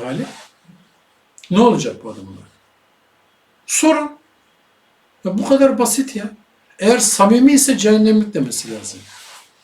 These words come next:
Ehl-i sünnet akaidine göre son nefeste niyeti neyse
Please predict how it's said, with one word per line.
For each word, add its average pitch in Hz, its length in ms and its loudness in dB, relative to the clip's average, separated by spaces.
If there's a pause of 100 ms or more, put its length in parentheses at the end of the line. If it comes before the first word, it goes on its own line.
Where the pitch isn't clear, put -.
(180)
Ehl-i 220 300 2
sünnet 180 420 -4
akaidine 185 540 -4
göre 190 260 -4 (340)
son 233 320 0
nefeste 156 500 -2
niyeti 180 360 -2
neyse 208 520 -2